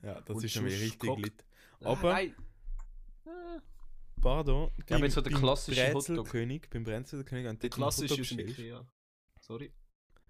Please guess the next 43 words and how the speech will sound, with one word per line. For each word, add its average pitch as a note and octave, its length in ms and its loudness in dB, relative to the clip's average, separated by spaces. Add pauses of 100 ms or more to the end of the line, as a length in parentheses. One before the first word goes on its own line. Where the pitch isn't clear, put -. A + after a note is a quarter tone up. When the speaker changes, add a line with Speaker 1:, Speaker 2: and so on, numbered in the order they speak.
(140)
Speaker 1:
Wenn A#2 160 -4
du C3 120 -4
dort C3+ 100 -10
einen A#2 160 -4
Hotdog B2 320 -6
bestellst, A#2 360 -8 (380)
Ketchup, - 540 -6
es - 160 -12
ist A#2 140 -6
einfach A2+ 280 -6
viel C3 220 -4
zu - 100 -12
viel B2 140 -2
am A2 100 -4
Schluss. G2 400 -10 (760)
Speaker 2:
Ja, C#3 240 2
also C3+ 180 -2
sie C#3+ 120 -4
können's C#3 240 -6
dort C3+ 140 -4
so C3+ 80 -8
verteilen A#2 380 -4
Speaker 3:
Aber A#2+ 100 0
das B2 120 2
ist G#2+ 160 -4
Speaker 2:
dort. C#3+ 100 2
Die D3 60 6
Speaker 3:
immer C#3 120 6
Speaker 2:
hauen's D3 220 4
Speaker 3:
so. D3+ 60 4
Speaker 2:
einfach G#2+ 140 2
Speaker 1:
Ja, B2+ 60 4
aber A#2+ 120 2
Speaker 2:
ganz B2+ 160 -2
Speaker 1:
das A#2 100 -2
ist A2+ 60 0
so D3 100 2
Speaker 2:
runter. C3 140 -6
Speaker 1:
komisch, B2 420 -2
wenn A2+ 140 -4
dann A2+ 140 -4
einfach A2+ 220 -4
wirklich A#2+ 300 -8